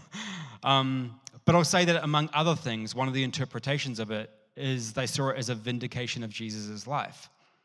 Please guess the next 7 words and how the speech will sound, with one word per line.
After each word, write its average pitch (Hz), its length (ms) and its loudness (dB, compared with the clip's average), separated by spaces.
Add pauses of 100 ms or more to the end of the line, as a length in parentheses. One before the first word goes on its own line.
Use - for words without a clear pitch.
(480)
that 143 100 0
the - 80 -6
systems 135 420 -4
of 120 80 -8
scapegoating 123 840 -4
and 113 200 -6
violence 110 680 -4